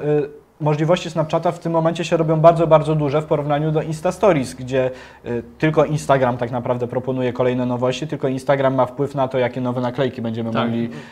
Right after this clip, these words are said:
Speaker 1: y, dodawać i tylko oni tam tworzą. Y, a tutaj, y, Snapchat zachęca wszystkich do-, deweloperów, którzy,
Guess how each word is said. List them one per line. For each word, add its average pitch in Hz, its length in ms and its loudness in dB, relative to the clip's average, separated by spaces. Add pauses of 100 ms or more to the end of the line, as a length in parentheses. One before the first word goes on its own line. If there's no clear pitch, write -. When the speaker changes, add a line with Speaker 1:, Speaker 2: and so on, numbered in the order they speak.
(420)
Speaker 1:
y, 117 40 -2
dodawać 131 560 4
i 120 140 -6
tylko 156 260 0
oni 135 180 0
tam 117 160 0
tworzą. 139 440 0 (380)
Y, 139 240 0
a 143 100 2
tutaj, 165 520 2
y, 147 60 0
Snapchat 165 420 2
zachęca 160 380 4
wszystkich 156 320 -8
do-, 147 280 2
deweloperów, 147 720 4
którzy, 139 560 0